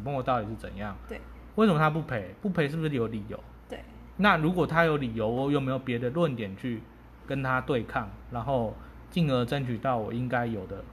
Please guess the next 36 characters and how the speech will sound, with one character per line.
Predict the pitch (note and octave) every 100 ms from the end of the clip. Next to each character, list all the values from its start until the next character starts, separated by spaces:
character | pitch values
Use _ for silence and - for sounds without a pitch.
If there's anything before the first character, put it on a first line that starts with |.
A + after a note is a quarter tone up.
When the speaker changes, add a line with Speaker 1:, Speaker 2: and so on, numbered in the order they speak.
| - -
Speaker 1:
保 | G#2
险？ | G#2 - - - -
Speaker 2:
嗯。 | B3+ F#3+
Speaker 1:
这 | F3
是 | D#3
另 | D#3+ D3+
一 | C3+
种 | G2
想 | G2 G2
法。 | G2+ - D3
那 | E3
我 | D#3 B2+
比 | A#2+
较 | B2 C3+
偏 | - B2+
向 | B2+ A#2
后 | B2+ B2
一 | A#2+
种。 | - - - - -
Speaker 2:
对。 | - - -
Speaker 1:
所 | - C#3+
以 |
我 | C3+ A#2
就 | C3+
去 | - C3+ A#2 -
研 | C3+ A#2 A#2+
究 | C3
这 | B2 B2
些， | - A#2+ G#2+
然 | G#2+
后 | A2+
去 | A2 A#2+ A2+ C#3
了 | B2+ A2
解 | G#2+
这 | G2+ G#2
些。 | - G#2+ G#2